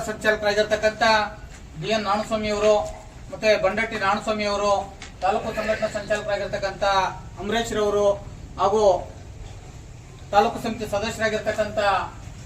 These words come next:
ನಮ್ಮ ಮಾಸ್ತಿ ವೆಂಕಟೇಶಪ್ಪನವರು ಮತ್ತು ತಾಲೂಕು ಖಜಾಂಚಿಗಳಾಗಿರ್ತಕ್ಕಂಥ ಶಾಮಣ್ಣವರು, ಮತ್ತೆ ಮಾಸ್ತಿ ಹೋಬಳಿ ಸಂಚಾಲಕರಾಗಿರ್ತಕ್ಕಂಥ ವರದಾಪುರ ನಾಣಸ್ವಾಮಿ ಅವರು ಮತ್ತು ತಾಲೂಕು ಸಮಿತಿ ಸದಸ್ಯರಾಗಿರ್ತಕ್ಕಂಥ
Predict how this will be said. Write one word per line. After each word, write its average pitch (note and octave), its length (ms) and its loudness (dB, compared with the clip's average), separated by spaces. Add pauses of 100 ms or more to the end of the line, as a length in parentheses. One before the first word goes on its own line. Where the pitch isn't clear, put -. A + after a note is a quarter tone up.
(140)
ನಮ್ಮ G3+ 140 -2 (460)
ಮಾಸ್ತಿ G#3+ 220 -2
ವೆಂಕಟೇಶಪ್ಪನವರು G#3+ 680 0 (280)
ಮತ್ತು G3+ 180 -2 (120)
ತಾಲೂಕು A#3 300 6 (200)
ಖಜಾಂಚಿಗಳಾಗಿರ್ತಕ್ಕಂಥ G#3 920 2 (280)
ಶಾಮಣ್ಣವರು, G3+ 600 2 (240)
ಮತ್ತೆ G3 180 0 (140)
ಮಾಸ್ತಿ A3 320 2
ಹೋಬಳಿ G#3+ 260 6 (480)
ಸಂಚಾಲಕರಾಗಿರ್ತಕ್ಕಂಥ G#3 840 0 (240)
ವರದಾಪುರ G#3+ 420 4
ನಾಣಸ್ವಾಮಿ G#3 440 0
ಅವರು G3 180 0 (400)
ಮತ್ತು G3 140 -2 (120)
ತಾಲೂಕು A3 320 2
ಸಮಿತಿ G#3 300 -4
ಸದಸ್ಯರಾಗಿರ್ತಕ್ಕಂಥ G#3 800 -2